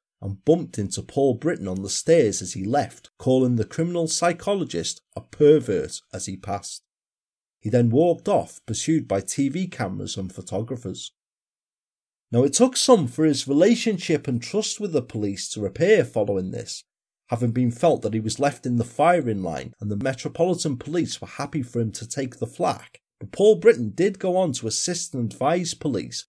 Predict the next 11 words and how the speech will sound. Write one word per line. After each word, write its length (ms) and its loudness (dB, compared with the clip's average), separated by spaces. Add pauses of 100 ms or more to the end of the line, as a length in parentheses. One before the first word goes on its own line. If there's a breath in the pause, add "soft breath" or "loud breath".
both 220 2
in 120 2
the 120 4
U 220 -2
K 240 -2
and 80 -2
overseas, 720 -2
for 160 -8
several 440 2
years 320 2
afterwards, 640 -6